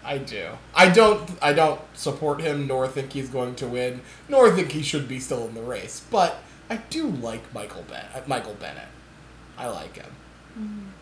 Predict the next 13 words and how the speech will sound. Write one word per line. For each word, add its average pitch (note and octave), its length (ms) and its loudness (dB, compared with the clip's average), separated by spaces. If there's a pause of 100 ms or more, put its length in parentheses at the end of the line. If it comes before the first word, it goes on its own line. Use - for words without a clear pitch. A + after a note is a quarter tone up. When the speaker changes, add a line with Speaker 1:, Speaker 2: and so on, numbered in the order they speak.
(140)
Speaker 1:
He's C#4 240 -4
a F4 80 -2
nice E4 340 -4
guy. D#3 460 -6 (120)
He's F#3 200 6
a G#3+ 80 4
likable F#3 720 -2
guy. F#2+ 440 -10 (340)
Speaker 2:
He A3+ 60 -10
gets G#3 240 -10 (120)
angry. G3 300 -8 (500)
Speaker 1:
He D#3 80 -4
does. D#3+ 640 8